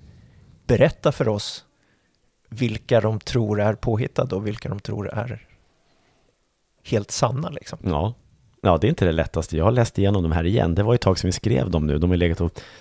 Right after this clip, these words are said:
Speaker 2: marinerat lite och jag kommer inte riktigt ihåg vilka som är sanna eller inte.
Speaker 1: <laughs>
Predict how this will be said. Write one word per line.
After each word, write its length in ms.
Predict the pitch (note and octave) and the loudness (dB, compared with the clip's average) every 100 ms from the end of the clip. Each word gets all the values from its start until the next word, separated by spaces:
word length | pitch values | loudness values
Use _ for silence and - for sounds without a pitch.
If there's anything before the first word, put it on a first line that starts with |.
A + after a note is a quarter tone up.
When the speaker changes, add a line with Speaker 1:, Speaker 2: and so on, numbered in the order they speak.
| - | -12
Speaker 2:
marinerat 800 | - F#2 G2 G#2+ A#2+ B2+ F#2 - | 0 2 4 4 4 4 4 2
lite 240 | E2 - | -2 0
och 260 | - - - | -4 -4 -2
jag 160 | D#2+ - | -2 -2
kommer 260 | - C3+ | -2 0
inte 200 | G2+ - | 0 0
riktigt 300 | D#2 - - | -2 -2 -4
ihåg 300 | D#2 D#2 D2 | -4 -4 -6
vilka 220 | D#2 - | -8 -8
som 160 | E2 D#2 | -6 -6
är 40 | |
sanna 360 | D2+ D#2+ D2 C#2+ | -4 -4 -4 -4
eller 160 | D2 C#2+ | -6 -8
inte. 320 | - - - - - | -8 -10 -10 -12 -4
Speaker 1:
<laughs> 1700 | D3+ - C3 - - - F3+ - D3 - D3 - - - - - _ | -4 -2 -2 -2 -4 -4 -10 -8 -14 -14 -18 -18 -20 -20 -20 -20 _